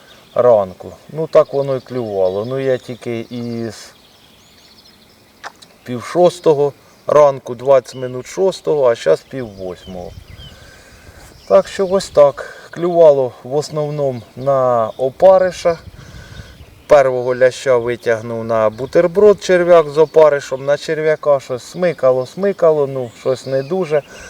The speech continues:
А клював і карась, і лящ більше на опариша. Так що, друзі, ось така чудова рибалочка. В заброд, у траві в густій, на мілині,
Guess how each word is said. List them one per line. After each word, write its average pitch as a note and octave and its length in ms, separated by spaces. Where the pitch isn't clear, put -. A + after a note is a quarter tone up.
А G3+ 100
клював G3+ 480
і E3 80
карась, E3 480
і A#2+ 100
лящ C3+ 240
більше A#2+ 580
на A#2 240
опариша. F2+ 640
Так - 220
що, G3+ 160
друзі, F#3 440
ось G#3 200
така F#3 420
чудова E3+ 640
рибалочка. C#3 880
В A2+ 100
заброд, D3 720
у - 140
траві C#3 480
в F#3 40
густій, D#3+ 680
на C#3 200
мілині, C#3 680